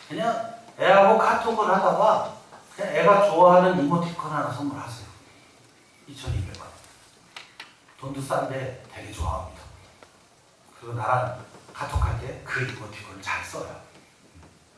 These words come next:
이렇게 애들의 문화에 맞는 센스 있는 선물이면 참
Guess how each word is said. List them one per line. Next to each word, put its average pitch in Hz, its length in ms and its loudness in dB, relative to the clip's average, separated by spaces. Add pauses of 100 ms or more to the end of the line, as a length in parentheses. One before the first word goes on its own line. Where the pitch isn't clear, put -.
(2250)
이렇게 123 240 -10
애들의 139 600 -6
문화에 120 400 -2
맞는 - 500 -10 (220)
센스 127 320 -12
있는 107 240 -14
선물이면 92 680 -14 (140)
참 - 120 -20